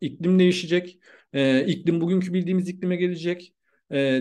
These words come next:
deniz bugünkü gel-, bildiğimiz seviyeye gelecek, buzullar çekilecek. E, bugün bildiğimiz gibi, bildiğimiz ırmaklar oluşacak. E, şey, e, Fırat ve Dicle gibi.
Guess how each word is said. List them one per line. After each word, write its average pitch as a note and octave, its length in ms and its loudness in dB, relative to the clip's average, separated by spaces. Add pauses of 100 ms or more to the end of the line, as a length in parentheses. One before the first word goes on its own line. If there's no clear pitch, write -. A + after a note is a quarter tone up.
deniz D#3 300 -2
bugünkü F3 320 -4
gel-, E3+ 280 -2
bildiğimiz F3 400 -6
seviyeye E3+ 320 -2
gelecek, E3+ 460 -6
buzullar C#3 480 -2
çekilecek. F3+ 680 -4 (340)
E, C3+ 240 0
bugün E3 240 0
bildiğimiz E3+ 480 -4
gibi, E3 360 -4
bildiğimiz D#3+ 500 -6
ırmaklar D3+ 460 -4
oluşacak. E3 680 -4
E, B2+ 280 -2
şey, D#3 460 -8
e, B2 220 -6
Fırat D3 360 -2
ve D3 120 4
Dicle C3+ 300 -2
gibi. A#2+ 340 -4